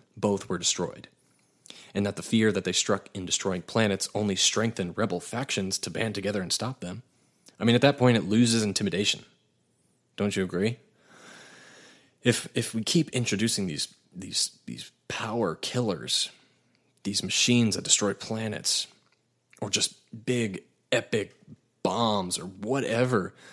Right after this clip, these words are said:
all it does is make people come together to destroy it, right? We, so at this, at this point, which is fine, we can have tons of movies about that. I don't care. But when it's one after the other, that, that's when you gotta kinda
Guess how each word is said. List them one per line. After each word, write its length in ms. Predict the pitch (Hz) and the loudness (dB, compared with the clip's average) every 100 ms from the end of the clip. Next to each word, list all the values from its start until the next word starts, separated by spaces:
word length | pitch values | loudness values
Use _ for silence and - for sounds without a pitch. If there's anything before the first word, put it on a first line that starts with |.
| - - _ _ _ _ - | -20 -20 _ _ _ _ 2
all 200 | 123 123 | 4 4
it 100 | 107 | 4
does 280 | 123 120 | 6 6
is 360 | 104 95 - - _ _ - | 4 2 0 -4 _ _ -14
make 400 | 113 110 110 - | -4 0 0 0
people 280 | - 107 107 | 2 4 4
come 240 | - 107 104 | 4 2 4
together 320 | 107 104 101 | 6 6 4
to 80 | 95 | 2
destroy 360 | 101 - 123 | 2 6 6
it, 160 | 90 - - | 4 -2 -6
right? 260 | 104 117 - _ _ _ _ | -4 -4 -6 _ _ _ _
We, 160 | 107 101 | 0 2
so 220 | - 113 | 4 4
at 140 | 92 143 | 4 2
this, 140 | 139 - | 2 0
at 100 | - | 0
this 140 | 175 | 0
point, 300 | - 113 101 | 2 0 0
which 200 | 117 117 | 0 0
is 80 | 107 | 0
fine, 300 | - 101 - - | 0 -4 -6 0
we 100 | 127 | 4
can 100 | 131 | 6
have 180 | 120 107 | 6 4
tons 240 | - 104 92 | 2 0 0
of 80 | |
movies 280 | 90 85 85 | -2 -2 -4
about 240 | - - - | -8 -10 -6
that. 120 | - | -4
I 60 | |
don't 200 | 98 95 | -2 -4
care. 360 | - 101 - - - - - - | -4 -4 -4 -6 -14 -20 -20 -4
But 140 | 107 95 | 0 2
when 140 | 104 | 2
it's 260 | 90 - 95 | 0 -2 2
one 260 | 104 120 | 4 6
after 220 | 98 - | 4 2
the 160 | - 98 | 0 2
other, 180 | 101 90 | 2 2
that, 240 | 98 - | -2 -4
that's 200 | 151 - | -6 -2
when 100 | 110 | 0
you 80 | 95 | 0
gotta 200 | 95 87 | 0 -2
kinda 320 | - 98 82 | -2 -6 -6